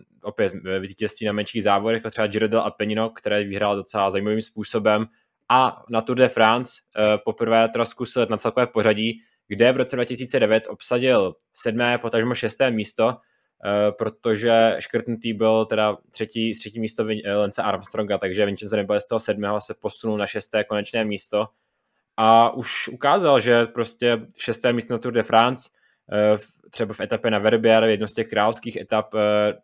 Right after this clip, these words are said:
získal třetí místo, eh, v etapě na Mont Ventoux byl osmý, takže Vincenzo Nibali ukázal, že ta jeho ambice na Grand Tour, na celkové pořadí je mířit na ty nejvyšší příčky.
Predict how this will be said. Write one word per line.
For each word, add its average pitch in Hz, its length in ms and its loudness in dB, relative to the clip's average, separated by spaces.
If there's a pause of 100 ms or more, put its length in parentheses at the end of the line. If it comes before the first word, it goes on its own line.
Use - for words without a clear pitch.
(280)
získal 104 420 -4
třetí 120 280 -4
místo, 120 480 0 (480)
eh, 104 380 2
v - 240 -16
etapě 110 340 -2
na 110 80 0
Mont 110 160 0
Ventoux 110 340 0
byl 107 160 -2
osmý, 113 380 -6
takže 107 480 2 (260)
Vincenzo 110 360 -4
Nibali 113 240 -2
ukázal, 110 460 0
že 110 160 2
ta 110 240 2
jeho 110 420 4 (220)
ambice 107 380 -4
na 107 60 2
Grand 107 320 0
Tour, 107 180 -4
na 107 100 -2
celkové 110 320 -2
pořadí 107 540 -2 (180)
je 107 520 2 (160)
mířit 113 300 -2
na 101 100 -4
ty 110 120 -6
nejvyšší 101 300 -6
příčky. 87 460 -12